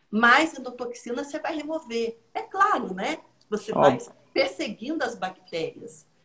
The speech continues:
Speaker 1: Só que gera uma fragilidade radicular que ninguém quer hoje em dia, né? Então, tudo tem de ser controlada. Isso é um ponto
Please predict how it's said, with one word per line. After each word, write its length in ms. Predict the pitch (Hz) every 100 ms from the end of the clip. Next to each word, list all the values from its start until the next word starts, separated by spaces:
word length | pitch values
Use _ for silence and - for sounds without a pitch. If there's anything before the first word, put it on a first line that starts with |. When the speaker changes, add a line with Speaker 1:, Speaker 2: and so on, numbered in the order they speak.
| _
Speaker 1:
Só 180 | - 294
que 160 | 320 381
gera 320 | - 226 226
uma 220 | 247 254
fragilidade 840 | 277 262 262 277 262 220 220 269 -
radicular 640 | 214 - - 175 214 - _ -
que 120 | 285
ninguém 400 | 269 220 311 320
quer 180 | 269 214
hoje 340 | 202 185 185
em 40 |
dia, 420 | 165 - - - - _ _ _ _
né? 220 | 175 254 - -
Então, 260 | 247 320 311
tudo 340 | - 320 311
tem 200 | - 285
de 60 | -
ser 280 | 254 165
controlada. 1000 | - 294 285 311 277 214 208 170 151 151 _ _ _ _
Isso 240 | 240 247 262
é 40 |
um 40 |
ponto 640 | 254 247 226 233 - 226 226